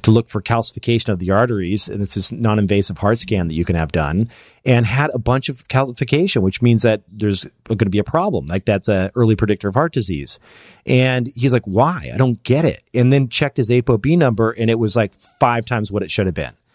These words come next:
I was like, "Oh, crap. Like, this isn't working. I need to do other dietary in-,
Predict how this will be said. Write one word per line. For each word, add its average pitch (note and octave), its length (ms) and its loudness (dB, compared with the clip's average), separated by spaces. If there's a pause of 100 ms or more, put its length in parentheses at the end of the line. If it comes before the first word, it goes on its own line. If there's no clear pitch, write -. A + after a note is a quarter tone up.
(280)
I A#2 40 4
was A#2 60 6
like, A#2 140 0
"Oh, C3+ 260 2
crap. - 640 -4
Like, F#2 100 -12 (160)
this C#3+ 240 4
isn't B2+ 260 -2
working. A2 320 0
I F2+ 60 -2
need A2 180 4
to A2+ 60 2
do G#2+ 160 2
other C3+ 260 2
dietary B2 520 0
in-, A2+ 180 -4